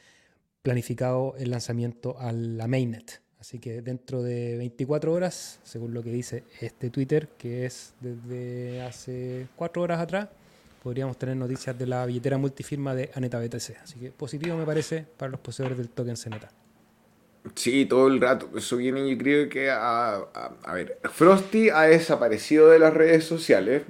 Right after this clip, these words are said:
Speaker 2: después de toda la polémica que ha generado su carácter. Eh, se hizo la votación en Lenfi para proveer liquidez con C B T C,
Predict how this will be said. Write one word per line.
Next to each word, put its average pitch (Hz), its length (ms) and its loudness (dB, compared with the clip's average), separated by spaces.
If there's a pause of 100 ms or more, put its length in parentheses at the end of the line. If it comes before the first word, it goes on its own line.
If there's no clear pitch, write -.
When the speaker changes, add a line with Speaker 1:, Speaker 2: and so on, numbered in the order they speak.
Speaker 2:
después 123 400 2
de 120 80 4
toda 131 240 4
la 139 160 4
polémica 135 560 2
que 135 80 -2
ha - 20 -4
generado 139 520 2
su - 180 -4
carácter. 135 560 4 (640)
Eh, 110 880 0 (1040)
se - 140 -6
hizo 127 140 4
la 151 100 10
votación 151 380 4
en 135 200 4
Lenfi 139 400 6
para 123 180 2
proveer 120 460 4 (240)
liquidez 127 560 2
con 123 200 -2
C 127 220 2
B 123 140 4
T 117 100 0
C, 107 460 -2